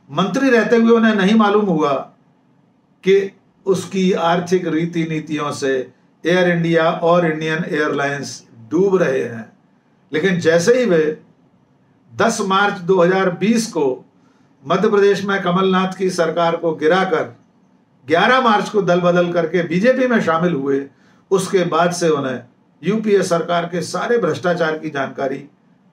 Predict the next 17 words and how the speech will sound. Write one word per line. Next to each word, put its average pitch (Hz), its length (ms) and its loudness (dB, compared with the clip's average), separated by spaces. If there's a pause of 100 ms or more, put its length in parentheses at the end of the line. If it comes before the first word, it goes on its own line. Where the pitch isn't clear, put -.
(160)
मिलने 175 460 2
लगी 131 280 -2
है। 113 280 -6 (460)
लेकिन 190 220 0
वे 190 120 2
बार 175 280 -2
बार 208 180 -2
ये 202 100 2
भूल 156 260 -2
जाते 147 300 -2
हैं 117 360 -8 (440)
कि 139 80 -6
वे 143 140 -2
खुद 143 440 -4 (1120)
दोनों 196 320 0
सरकारों 147 520 -2
में 160 220 -6